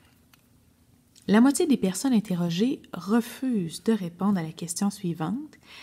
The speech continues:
Avez-vous déjà conduit avec des facultés affaiblies ? Bon, ici, il y a la moitié des personnes qui refusent de répondre. Ben, on va s'entendre, là.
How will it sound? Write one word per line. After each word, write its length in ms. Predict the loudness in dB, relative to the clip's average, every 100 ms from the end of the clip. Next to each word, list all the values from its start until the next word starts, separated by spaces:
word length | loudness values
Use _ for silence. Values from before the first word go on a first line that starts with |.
| -20 _
Avez-vous 380 | 0 4 4 2
déjà 340 | 0 0 0 -4
conduit 560 | 0 0 0 -4 -8 -10 _ -4
avec 240 | 0 2
des 100 | 2
facultés 680 | -2 -6 -4 -4 -6 -4 -4
affaiblies ? 420 | -4 -8 -8 -12 -14 _ _ _ _ _ _ _ _
Bon, 160 | -8 -8 -10 _ _ 2
ici, 340 | 2 2 -6 -10 -16 _ _ _ _ _ -20 -20 _ _ _
il 120 | -4
y 60 | 0
a 40 |
la 340 | 0 2 2 4
moitié 380 | 4 2 0 0
des 120 | 0
personnes 640 | -2 -8 -6 -2 -2 -4 -8 -12 -20 -20 _
qui 180 | -2 0
refusent 500 | 0 -2 0 0 -2
de 80 | -8
répondre. 440 | -10 -14 -14 -14 -16 _ _ _ _ _ _ _ _ _ _ _ _ _ _ _ _ _
Ben, 120 | -10 -6
on 20 |
va 100 | -6
s'entendre, 800 | -2 0 0 -4 -6 -4 -6
là. 80 | -6